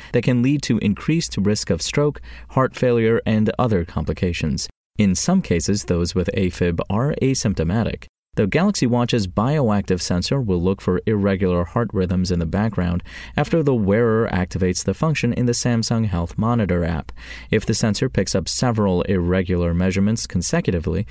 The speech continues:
the watch will alert the wearer to possible afib activity. The notification will suggest that the user takes an E C G reading for a more accurate measurement. If the reading detects signs of afib, the watch will urge the wearer to consult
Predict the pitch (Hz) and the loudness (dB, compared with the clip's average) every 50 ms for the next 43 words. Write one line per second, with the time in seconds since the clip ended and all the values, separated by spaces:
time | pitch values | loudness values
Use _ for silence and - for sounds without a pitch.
0 | - - - - - - 87 82 85 90 98 - - 104 101 98 95 90 98 113 | -10 -16 -16 -8 -4 -2 0 2 2 0 0 0 0 0 2 2 2 2 4 2
1 | 123 - - 107 92 87 87 87 85 82 82 85 85 - - - 87 85 82 80 | 2 2 0 0 0 2 2 0 0 0 0 -2 -2 -2 -2 -2 0 0 0 -2
2 | - - 123 120 113 - 98 87 92 92 - - 110 101 101 - - 87 80 80 | -2 -2 0 0 0 0 0 0 0 0 0 0 0 0 0 0 -2 -2 -2 -2
3 | 80 78 - - 95 90 85 - - - - - - _ _ _ _ - 95 92 | -4 -4 -4 -2 -2 -2 0 -2 -4 -6 -8 -10 -14 _ _ _ _ -2 0 2
4 | 101 107 107 - - - 131 127 127 - 156 143 135 127 123 - - 120 104 - | 2 2 2 0 0 0 2 2 2 2 0 0 2 0 0 0 0 0 0 0
5 | 135 143 147 - - 135 123 135 127 123 127 135 135 127 135 135 123 - - 139 | 0 0 0 0 0 0 2 2 2 2 2 2 2 2 2 0 0 0 0 -2
6 | 147 143 - - 139 127 127 120 - 147 160 156 - 170 147 120 95 - 123 143 | 0 -2 -2 0 0 2 0 0 0 0 0 0 0 0 0 0 0 2 2 2
7 | 165 156 127 98 92 90 90 90 92 110 - - 107 95 92 92 92 90 92 - | 2 2 2 2 2 2 2 2 2 0 0 0 2 2 2 2 2 2 0 0
8 | - 135 139 147 - - 95 85 82 - - 104 123 120 113 92 82 80 80 - | 0 0 -2 0 0 0 0 0 0 0 0 0 0 2 0 0 0 0 -2 -4
9 | - - - _ _ _ - 113 123 135 - - - 120 110 117 123 117 120 120 | -6 -10 -20 _ _ _ 0 2 2 2 0 0 0 2 4 4 4 4 2 2
10 | 90 92 87 - 120 110 - - - 110 104 107 110 101 95 78 - - 120 127 | 2 2 2 0 0 0 0 0 0 2 2 4 2 2 2 2 2 2 2 2
11 | 123 - - 123 131 131 - - - - - - - - 87 82 78 85 87 95 | 2 2 2 2 2 0 -4 -8 -14 -18 -20 -8 -4 -2 0 0 2 2 2 2
12 | 101 - - - 87 92 101 110 120 - 95 95 101 101 - - 101 95 87 92 | 0 0 0 0 0 2 2 2 0 2 2 2 0 0 0 0 0 2 2 2
13 | 87 87 87 90 90 - - 98 - - 98 92 - - 143 127 87 85 - - | 2 2 2 0 0 0 -2 -2 0 0 0 0 0 0 0 0 0 -2 -4 -6